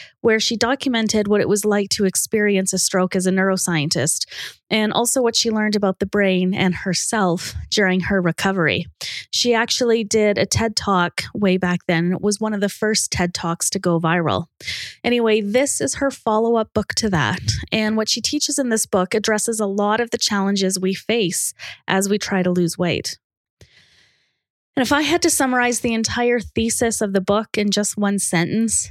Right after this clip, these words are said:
this would be it. You have the power to choose, moment by moment, how you want to show up in the world. Now, Jill Bolte Taylor divides the brain up into what she calls the four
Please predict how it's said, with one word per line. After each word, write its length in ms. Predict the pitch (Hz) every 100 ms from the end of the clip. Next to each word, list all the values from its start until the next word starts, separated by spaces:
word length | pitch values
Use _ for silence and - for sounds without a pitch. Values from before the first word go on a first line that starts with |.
| -
this 480 | 202 214 208 - -
would 160 | 196 185
be 160 | 180
it. 360 | 165 - - - _ _ _ _ _ _
You 300 | 208 220 254
have 260 | 240 269 277
the 80 | 285
power 400 | - 226 226 226
to 180 | - 240
choose, 760 | - 208 202 202 208 196 - - _ -
moment 560 | 202 196 220 247 - -
by 140 | 247 269
moment, 580 | 247 202 185 180 196 - _ _ _ _ _
how 240 | - 233
you 180 | 240 233
want 260 | 214 208 202
to 80 | 202
show 260 | - 196
up 180 | 180 175
in 80 | 190
the 80 | 180
world. 440 | 170 147 139 - - _ _ _ _ _ _ _ _ _ - _ - _ _ _ _ _ _ _
Now, 280 | 247 233 240
Jill 180 | 294 294
Bolte 260 | 320 302
Taylor 360 | - 247 226 233
divides 480 | 214 214 214 220 -
the 100 | 233
brain 320 | 233 220 196
up 220 | 185 -
into 180 | 214 214
what 160 | 214
she 240 | - - 294
calls 540 | - 240 220 214 220
the 120 | -
four 440 | 196 - 196 185